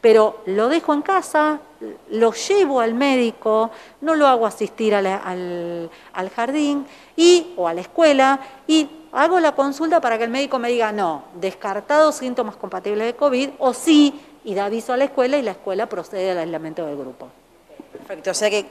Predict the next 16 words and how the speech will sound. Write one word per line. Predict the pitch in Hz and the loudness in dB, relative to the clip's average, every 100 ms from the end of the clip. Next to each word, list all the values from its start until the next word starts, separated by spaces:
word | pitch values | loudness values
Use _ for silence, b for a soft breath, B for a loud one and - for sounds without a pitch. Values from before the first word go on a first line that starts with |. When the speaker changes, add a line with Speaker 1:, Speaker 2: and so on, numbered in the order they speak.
| - - | -8 -4
Speaker 2:
ante | 202 208 | 0 2
cualquier | 208 247 254 | 4 4 2
sí-, | - 254 | 0 -2
síntoma | 254 269 277 277 | 0 0 2 2
tiene | 277 233 226 | 0 -2 -2
que | 196 | -2
no | 208 | -4
solamente, | - 202 208 208 160 | -2 -2 0 -2 0
obviamente, | 170 175 170 | 0 -2 -4
bueno, | 165 165 - | -4 -4 -4
hacerlo | - 170 170 | -4 -4 -4
ver | 170 | -4
con | 170 | -6
su | 185 | -4
médico, | 196 214 214 | -4 0 0
pero | 170 | 0